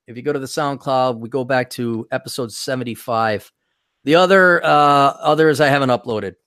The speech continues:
uh, 'cause I switched from Podbean, I think it was, and then went, uh,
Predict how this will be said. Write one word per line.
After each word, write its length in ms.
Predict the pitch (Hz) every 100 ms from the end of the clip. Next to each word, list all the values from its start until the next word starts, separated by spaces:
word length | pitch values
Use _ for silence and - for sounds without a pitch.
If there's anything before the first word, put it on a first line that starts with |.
| -
uh, 180 | 107 107
'cause 160 | 113
I 40 | 113
switched 320 | - 143 -
from 300 | - 113 95 -
Podbean, 680 | - 143 180 160 208 214
I 120 | 208 196
think 300 | 202 208 202
it 100 | 185
was, 420 | 202 196 196 143
and 80 | 151
then 160 | 147
went, 320 | 139 135 123 - 120
uh, 300 | 120 113 110